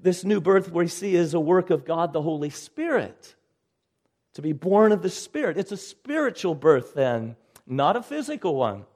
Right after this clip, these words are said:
And it's a cleansing work,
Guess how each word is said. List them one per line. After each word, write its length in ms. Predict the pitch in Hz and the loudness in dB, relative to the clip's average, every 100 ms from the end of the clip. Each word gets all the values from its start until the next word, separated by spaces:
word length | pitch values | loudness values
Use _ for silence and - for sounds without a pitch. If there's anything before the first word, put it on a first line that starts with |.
| _ _ _ _ _ _ _ _ _ _ - | _ _ _ _ _ _ _ _ _ _ -2
And 160 | 190 | 0
it's 180 | 247 247 | 0 -2
a 60 | 269 | -8
cleansing 840 | - 262 285 320 254 180 165 139 | -6 0 0 2 0 -2 -4 -2
work, 480 | 131 104 - _ | -2 -2 -10 _